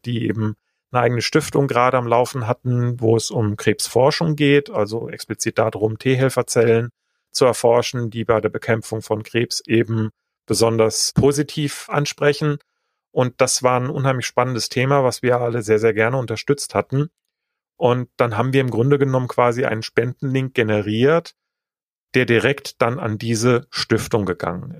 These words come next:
ist. Und da konnten wir dann eben während der E G X dann über den Zeitraum von zwei E G Xen knapp zehntausend Euro beispielsweise schon an Spendengeldern einsammeln.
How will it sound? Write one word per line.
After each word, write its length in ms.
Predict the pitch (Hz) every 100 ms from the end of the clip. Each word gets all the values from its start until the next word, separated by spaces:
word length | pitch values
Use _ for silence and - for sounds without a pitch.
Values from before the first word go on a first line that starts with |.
| 123
ist. 160 | -
Und 160 | - 101
da 100 | 113
konnten 380 | - 123 - 139
wir 160 | 135
dann 400 | 127 127 131 131 143
eben 240 | 127 127
während 280 | 113 123 117
der 140 | 123
E 120 | 113
G 220 | 107 123 120
X 260 | - -
dann 400 | 131 127 123 135
über 280 | 151 123 123
den 200 | 117 113
Zeitraum 480 | - 113 117 - 120
von 160 | 113
zwei 260 | 117 113 113
E 220 | 123 120
G 0 |
Xen 380 | - - 120 123 - _ _ _ -
knapp 240 | - -
zehntausend 420 | - 117 117 104
Euro 300 | 107 104 127
beispielsweise 720 | 139 151 - 156 - 147 143 147
schon 180 | 143
an 120 | 147 135
Spendengeldern 760 | - 135 156 147 147 147 147
einsammeln. 640 | - 127 139 156 160 175